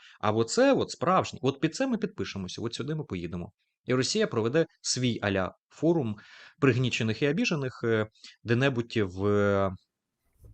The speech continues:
е, умовно, а, в, е, Тегерані, а, про свою формулу миру і викатить туди, що таке ядерна безпека в їх розумінні,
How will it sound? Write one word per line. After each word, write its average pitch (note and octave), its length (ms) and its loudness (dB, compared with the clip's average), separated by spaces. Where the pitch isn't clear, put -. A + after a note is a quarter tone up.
е, G2+ 400 0
умовно, G2+ 720 0
а, A2 140 4
в, G#2+ 200 0
е, A2+ 300 4
Тегерані, F3 640 4
а, C3 160 6
про E3+ 320 4
свою E3+ 360 4
формулу G#2 440 0
миру G3+ 300 2
і G#2+ 80 4
викатить E3+ 400 -2
туди, F#2+ 300 -4
що - 160 -2
таке - 240 0
ядерна F#2 440 2
безпека E3 640 0
в C3+ 60 -6
їх C#3 160 -6
розумінні, A#2 540 -6